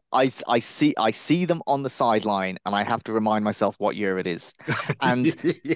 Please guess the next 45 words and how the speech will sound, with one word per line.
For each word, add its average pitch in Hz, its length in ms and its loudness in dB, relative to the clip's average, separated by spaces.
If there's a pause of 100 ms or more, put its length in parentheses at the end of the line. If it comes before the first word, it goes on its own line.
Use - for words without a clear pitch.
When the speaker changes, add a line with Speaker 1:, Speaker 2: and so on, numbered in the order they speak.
Speaker 1:
and 143 200 0
the 139 140 2
Speaker 2:
yeah. 110 80 -2
Speaker 1:
thing 226 180 4
is, 139 280 4
is 127 180 2
that 127 180 2
they 139 160 4
are 127 180 4 (160)
of, 160 400 2
they 131 140 2
are 123 120 0
of 151 200 2
an 156 100 -4
era, 113 380 -2
they 123 180 2
adapt. - 680 -4 (500)
It's - 280 -4
not 156 180 2
like 151 180 2
they're, 139 280 4
they're 131 160 4
saying, 120 320 0
"No, 143 80 2
no, 147 80 2
no, 131 240 4
it's 113 220 -2
this 131 260 -2
year 120 120 0
and 110 80 -4
we're 120 120 -2
gonna, 120 160 -2 (100)
we're 139 120 2
gonna 135 120 2
play 135 320 2
like 117 240 2
it's 107 320 -6 (160)
oh 131 120 2
seven. 98 440 -2 (260)
That's - 240 0
how 123 140 2
we're 117 160 2
gonna 107 180 0
do 107 200 -2
everything." 95 360 -6